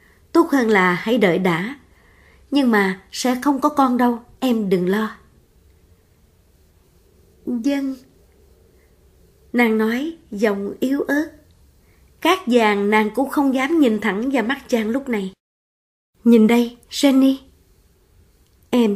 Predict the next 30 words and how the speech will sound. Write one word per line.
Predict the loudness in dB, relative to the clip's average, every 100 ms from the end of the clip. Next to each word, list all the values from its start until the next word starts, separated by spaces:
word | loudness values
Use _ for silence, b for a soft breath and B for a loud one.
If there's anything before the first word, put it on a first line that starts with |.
| -2
thiết | 2 2 2
anh | 0 0
chứ?" | -2 -4 -4 -10 _ _ _ _ _ _ _ _ _ _ _ _ 0
"Nếu | 4 6 4 2
không | 0 0
thiết | 2 0 0 -4
em, | -2 -2 -6 _ _ _ _ _ 2
thì | 4
anh | 6 6
ngồi | 6 6
đây | 4
cầu | 4 2 2
xin | 2 4
em | 4
làm | 2 2
gì, | 4 4 2 _ _ -4
phải | 0 0
không | 0 0
em? | 0 -4 -10 _ _ _ _ b b
Anh | 2 2
say | 2 4 6
mê | 6 4
em, | 2 2 0 b b b
và | 4 6
đó | 6 6
là | 4 4
sự | 4 4
thật | 4 4
hoàn | 4 4
toàn. | 2 2